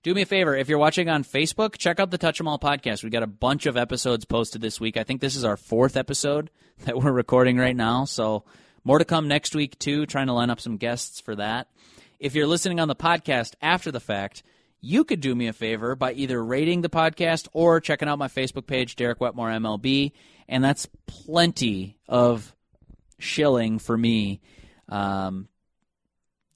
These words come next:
do not love the, uh, self-promotion, but I've gotta get ten seconds out to every video. So that's it for this video. Thanks for hanging out in a Q and A while we work through some new software.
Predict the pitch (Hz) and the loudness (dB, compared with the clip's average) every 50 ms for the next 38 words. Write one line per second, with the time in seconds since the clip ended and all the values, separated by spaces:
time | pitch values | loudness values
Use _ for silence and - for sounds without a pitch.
0 | _ - - 147 170 175 165 156 156 151 135 143 143 143 135 127 117 110 107 107 | _ -4 -2 0 2 2 2 2 2 2 2 2 4 4 6 4 4 2 -2 -4
1 | 117 113 113 113 110 107 110 110 - - 120 113 - - 117 110 110 107 104 - | -2 -2 0 0 0 0 -2 -2 -2 0 0 0 -2 -4 -4 -2 0 0 -2 -2
2 | 107 98 95 92 98 95 95 95 95 113 107 107 104 104 - - - 113 110 104 | -4 -6 -4 -2 -2 0 0 0 0 0 0 0 0 -2 -4 -2 -4 -2 -2 0
3 | - 104 98 - 101 98 - 98 95 92 - 98 92 95 92 95 95 90 92 90 | -2 -2 -2 -2 -4 -2 0 0 0 0 -2 -2 -2 -2 -2 -2 -4 -4 -4 -6
4 | 87 - - - - 117 92 _ _ _ - - - _ _ _ _ _ _ - | -8 -10 -10 -6 -6 -6 -6 _ _ _ -20 -20 -20 _ _ _ _ _ _ 0
5 | 156 185 - - 254 202 - 190 185 190 208 202 - 202 208 208 214 214 220 220 | 2 2 6 6 6 6 6 6 6 8 6 6 4 4 6 8 10 10 10 10
6 | 214 202 208 202 220 - 214 175 185 190 190 185 185 196 180 175 156 - - 185 | 10 8 6 6 6 6 4 4 4 4 4 4 4 4 4 2 0 4 6 6
7 | 170 160 151 151 170 190 180 156 147 139 139 135 135 143 143 - 156 156 143 - | 6 6 6 4 4 4 6 6 6 8 8 8 6 6 4 2 -2 -2 0 -2
8 | 151 135 139 147 139 127 - 131 127 131 139 - - 160 160 165 170 170 165 - | -2 0 2 0 2 2 4 4 6 6 4 2 2 2 4 6 6 6 4 2